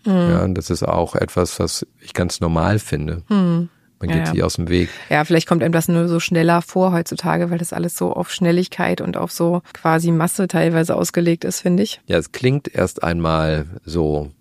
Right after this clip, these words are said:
Speaker 2: kalt, etwas brutal, wenn man hört irgendwie,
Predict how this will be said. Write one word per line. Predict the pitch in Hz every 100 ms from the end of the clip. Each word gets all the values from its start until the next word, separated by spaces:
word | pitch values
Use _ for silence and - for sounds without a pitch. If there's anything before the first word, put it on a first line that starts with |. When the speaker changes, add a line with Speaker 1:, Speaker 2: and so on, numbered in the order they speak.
| -
Speaker 2:
kalt, | - 82 85 -
etwas | - 71 80 -
brutal, | - 82 85 78 82 78 78
wenn | 78
man | 76 76
hört | 73 73 -
irgendwie, | 73 78 69 73